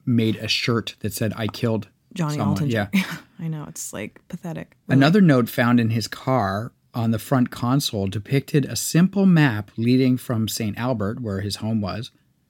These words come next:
Speaker 1: to the crossroad near Altinger's South Edmonton apartment.
Speaker 2: So, like, just proof on
Speaker 1: Evidence.
Speaker 2: proof on proof that he was connected to this guy.
Speaker 1: It gets worse.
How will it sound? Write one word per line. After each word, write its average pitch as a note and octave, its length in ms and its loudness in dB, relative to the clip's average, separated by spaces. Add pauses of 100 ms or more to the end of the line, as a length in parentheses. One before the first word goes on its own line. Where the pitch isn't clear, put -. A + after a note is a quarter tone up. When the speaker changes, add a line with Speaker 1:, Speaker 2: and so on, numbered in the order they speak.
(920)
Speaker 1:
to D3 280 6
the A#2+ 140 0
crossroad D3+ 720 -4
near C#3 360 2
Altinger's C3 760 -2 (140)
South B2+ 480 -4
Edmonton A#2+ 420 -8
apartment. G#2+ 600 -8 (140)
Speaker 2:
So, - 140 -10
like, D#3 200 -8 (300)
just G3+ 360 -4 (560)
proof G3+ 200 0
on B2+ 60 6
Speaker 1:
Evidence. D3+ 400 2
Speaker 2:
proof E3+ 320 0
on F3+ 160 6
proof D#3 260 0
that D3 120 -6
he D#3+ 200 -6
was D3 440 -8
connected D3+ 420 -4
to C#3+ 80 -10
this D3+ 300 -12
guy. - 340 -12
Speaker 1:
It B2 140 0
gets C#3 240 0
worse. G#2 420 -6